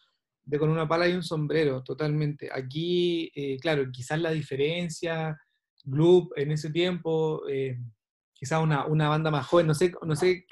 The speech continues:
eh, qué te pasa a ti, Andy, pero como, como Con una pala y un sombrero le canta al, al papá, ¿no? Aquí, eh,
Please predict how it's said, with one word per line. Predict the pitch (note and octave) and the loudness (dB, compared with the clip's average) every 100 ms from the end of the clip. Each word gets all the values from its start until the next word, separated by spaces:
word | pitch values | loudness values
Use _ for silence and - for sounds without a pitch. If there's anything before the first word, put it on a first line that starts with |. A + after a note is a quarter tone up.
| - | -4
eh, | D3+ D3 | -2 0
qué | D3+ | -2
te | E3 | -2
pasa | E3+ E3 | -2 -4
a | |
ti, | D3+ | -2
Andy, | F#3 F#3+ | -2 0
pero | E3+ D3+ | -2 0
como, | D3+ C#3+ - _ _ _ | 2 0 -4 _ _ _
como | - D3 | -4 -2
Con | C#3 D3 | 0 2
una | F3 E3+ | 2 4
pala | E3+ F3+ | 4 4
y | |
un | F3+ | 0
sombrero | F3 D#3 E3+ | -2 0 2
le | F3 D#3 | 2 2
canta | D#3+ E3+ E3+ E3+ | 0 0 -2 0
al, | D3+ D3 D3 | -2 -4 -4
al | C3+ C3 | -8 -6
papá, | C3 B2 D3 F3+ C4 - | -4 0 2 2 -2 -8
¿no? | D3 D#3+ A3+ - _ _ _ - | -6 -4 -4 -10 _ _ _ -8
Aquí, | C#3+ C3+ E3+ F3 F3+ F3+ F3 - | -6 -2 0 2 2 2 0 0
eh, | D3+ D3 C#3+ C#3 | 2 4 4 2